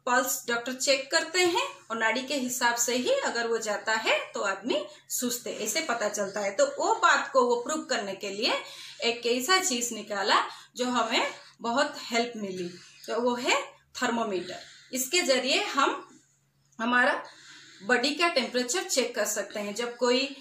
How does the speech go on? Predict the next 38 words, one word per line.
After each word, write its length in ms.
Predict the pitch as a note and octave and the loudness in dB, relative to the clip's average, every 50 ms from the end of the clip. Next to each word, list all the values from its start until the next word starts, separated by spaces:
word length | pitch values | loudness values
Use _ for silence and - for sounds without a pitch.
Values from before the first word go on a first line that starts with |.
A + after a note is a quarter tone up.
| - - - - | -18 -20 -14 -10
अ, 60 | - G#3 | -10 -10
बुखार, 440 | G3 G3+ B3 B3 - C#4+ C#4+ C4+ C4+ | -8 -8 -8 -6 -2 0 0 0 0
किसी 280 | C4 B3 - - C4+ | -2 -4 -4 -4 -2
को 140 | B3+ C#4+ C4 | 0 2 2
बुखार 440 | C4 A#3+ B3+ B3+ - D#4 F4 F4+ D4 | 2 0 -2 0 2 4 4 4 4
होता 300 | C4 A#3+ A#3+ - A3 G#3+ | 2 0 0 0 -2 -2
है 260 | G#3+ A3 D#4+ A4 A#4 - - - - - - B3+ | 0 0 0 0 -2 -2 -6 -14 -20 -8 -4 -4
तो 120 | A#3+ A#3+ - | -4 -2 -2
thermometer 520 | B3 A#3+ C4+ D4+ D#4 D#4 D4 C#4 C#4 B3+ B3+ B3 | -2 0 0 2 2 2 2 2 2 0 0 -2
के 140 | - A#3 A#3 | -2 -4 -4
जरिए 400 | - G#3+ G#3 G3+ A#3 C4+ F#4+ A#4+ A#4+ F#4 - | -4 -4 -4 -2 -2 0 0 -2 -2 -4 -4
हम 160 | B3+ A#3 A#3 | -4 -4 -4
उसका 280 | A3+ A3+ - - E4+ G#4 | -4 -6 -4 0 0 0
temperature 680 | A4 - D4+ A3+ G3 - G3+ - - - G#4 C#5 C5+ - - - - - - _ - | 0 0 -2 -4 -4 -6 -10 -8 -4 -2 -2 -2 -2 -4 -8 -18 -20 -20 -16 _ -2
check 280 | - B3 A#3 A#3+ - | 0 0 0 -2 -2
करते 320 | A3 G#3 - - - F3+ F#3 | -4 -6 -6 -4 -4 -4 -4
हैं। 280 | F3+ F3+ F#3+ F3+ - - - _ _ - - _ - | -4 -6 -10 -12 -14 -18 -20 _ _ -20 -18 _ -6
तो 60 | A3+ A3+ | -4 -4
ऐसे 220 | B3 B3 C#4 C4 | 0 2 2 2
ही 120 | C4 B3+ - | 2 2 4
दो 200 | B3+ C4 C4+ - | 6 6 8 6
बार 300 | - C4+ C4 C#4+ F4 - - - - - - - - | 6 6 6 6 6 4 2 -4 -10 -16 -20 -10 -2
उन्होंने 360 | A#3+ B3 B3+ C4 C4 C#4 C#4 C4+ | 2 4 4 4 4 2 0 0
सिद्ध 280 | C4+ - C#4+ C#4 C#4+ C4 | 0 -2 -4 -4 -6 -8
किए 300 | B3+ - D4 D#4+ D#4+ D#4+ | -8 -4 0 2 2 2
थे, 220 | D#4+ F4+ G#4+ B4 B4+ - - - _ _ _ | 0 0 0 0 0 -2 -8 -16 _ _ _
prove 180 | - C#4 D4 C#4+ | -2 -2 -2 -2
किए 320 | - C#4 C#4+ D#4+ D#4+ E4 E4 | -4 -4 -2 0 2 2 0
थे। 160 | - F#4 A4+ C#5 C5+ - - - - - | 0 0 0 0 0 -2 -8 -10 -2 0
एक 220 | B3 B3 A#3+ - | 0 0 0 0
चीज 260 | - C4+ C4 B3+ C4 C4 | -2 -2 -2 0 0 0
है 120 | B3 A3 - | 0 0 0
pendulum 600 | - G#3+ G3+ G#3 G#3+ A#3+ C4+ C#4+ D4+ D#4 D#4 E4 D#4 | -4 -4 -4 -4 -4 -4 -2 0 0 0 0 0 -2
क्लॉक 340 | E4 G4 A4+ C5+ C5 - - - - - - _ _ - - - - - - - - - _ - - _ _ _ _ _ _ - - _ - - - - _ _ _ _ - - - _ _ - - - | 2 4 4 4 4 2 -4 -12 -18 -20 -20 _ _ -20 -20 -20 -20 -20 -20 -20 -20 -20 _ -20 -20 _ _ _ _ _ _ -20 -20 _ -20 -20 -20 -20 _ _ _ _ -20 -20 -20 _ _ -20 -2 2
और 180 | A#3 A#3 A#3 A#3 | 4 4 4 4
दूसरा 400 | G#3 C4 C#4+ - - - E4+ E4 | 0 -2 -2 -2 0 0 0 0
चीज 400 | - - - A#3+ A3 G3+ F#3 - B3+ | 2 0 -2 -4 -4 -6 -4 -2 0
है 100 | D4+ | 0